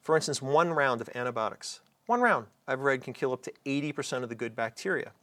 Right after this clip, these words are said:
So if you normally have a bunch of good guys and not so many, you know, bad guys, and you kill off the good guys who keep the bad guys in check, what happens?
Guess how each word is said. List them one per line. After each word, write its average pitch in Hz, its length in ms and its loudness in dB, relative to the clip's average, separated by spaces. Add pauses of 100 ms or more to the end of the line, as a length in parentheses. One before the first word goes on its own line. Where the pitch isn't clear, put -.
(460)
So - 200 -4
if 120 160 -4
you 170 80 -2
normally 190 360 4
have 160 120 4
a 135 60 4
bunch 151 260 2
of 135 60 -2
good 170 180 2
guys 123 320 2
and 117 80 -4
not 127 160 -2
so - 180 0
many, 131 440 0 (100)
you 117 80 -4
know, 113 260 -6
bad 196 240 8
guys, 120 360 0 (220)
and 123 140 -6
you 123 80 -6
kill 151 260 0
off 135 220 6
the 113 80 -6
good 156 220 2
guys 123 300 2
who 120 100 -10
keep - 180 -6
the - 80 -4
bad 120 240 2
guys 117 220 2
in 117 100 -8
check, 220 380 0
what 123 100 -4
happens? 226 400 0